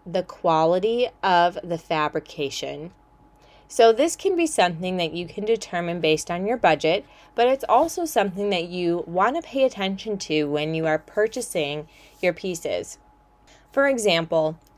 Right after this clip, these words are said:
rayon is a really nice soft fabric.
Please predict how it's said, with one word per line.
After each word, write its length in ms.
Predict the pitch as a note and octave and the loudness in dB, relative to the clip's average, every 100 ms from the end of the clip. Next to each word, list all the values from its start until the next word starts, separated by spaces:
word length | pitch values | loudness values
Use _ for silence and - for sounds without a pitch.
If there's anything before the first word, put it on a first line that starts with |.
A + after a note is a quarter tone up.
| _ _ _ | _ _ _
rayon 640 | F3+ G#3+ A#3+ C4+ A3 G#3+ A3+ | 2 4 6 6 4 4 2
is 340 | F#3+ F#3 F3 - | 2 2 0 -2
a 100 | F#3 | -2
really 440 | E3 F#3 G#3 A#3 | 0 2 4 4
nice 420 | A3 E3 E3 F3 | 2 2 0 0
soft 520 | - F3+ E3 F#3 - - - | -2 4 6 6 2 -12 -4
fabric. 640 | E3 - F2+ - - - | -4 -2 -2 -4 -6 -20